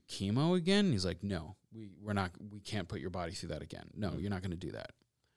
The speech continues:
Speaker 1: So there's this brand new drug, this
Speaker 2: Mm.
Speaker 1: brand new medication, this brand new pill that's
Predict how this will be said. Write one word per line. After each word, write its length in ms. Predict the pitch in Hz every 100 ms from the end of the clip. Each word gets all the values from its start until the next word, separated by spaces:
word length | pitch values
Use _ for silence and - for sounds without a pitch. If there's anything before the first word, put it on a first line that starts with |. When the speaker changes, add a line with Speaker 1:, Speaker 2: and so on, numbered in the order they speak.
| _ _ _ _
Speaker 1:
So 680 | - - 120 110 101 95 92 -
there's 380 | 113 123 151 120
this 180 | 117 -
brand 500 | - 90 90 98 104
new 140 | 131
drug, 540 | 135 151 175 82 - 110 _
this 140 | 107 104
Speaker 2:
Mm. 60 | 90
Speaker 1:
brand 360 | 95 104 107
new 100 | 117
medication, 800 | 123 139 143 - 175 165 - 80
this 140 | 90 -
brand 420 | - 90 107 117
new 140 | 127
pill 540 | 123 - 170 101 78 - - _ _ _ _
that's 280 | 120 110